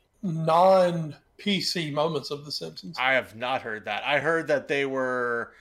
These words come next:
Speaker 2: they stretched it so that there's some visual gags on the side of the screen because it's now, like, sixteen-by-nine instead of four-by-three.
Speaker 1: Hmm.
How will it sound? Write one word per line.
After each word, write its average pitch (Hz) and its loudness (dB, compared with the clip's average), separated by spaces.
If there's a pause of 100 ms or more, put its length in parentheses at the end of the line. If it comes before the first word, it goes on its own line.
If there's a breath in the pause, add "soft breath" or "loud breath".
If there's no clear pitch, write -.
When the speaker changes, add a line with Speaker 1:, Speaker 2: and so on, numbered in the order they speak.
(360 soft breath)
Speaker 2:
they 127 -4
stretched - -6
it 190 -6 (400)
so - -8
that 147 2
there's 143 -4
some 139 -4
visual 143 -8
gags 143 -2
on 131 -12
the 117 -14
side 127 -8
of 127 -10
the 110 -16
screen 131 -10
because 120 -10
it's - -20
now, 117 -6 (300 soft breath)
like, 120 -6
sixteen-by-nine 117 -6
instead 120 -12
of 117 -10
four-by-three. 123 -4
Speaker 1:
Hmm. - -20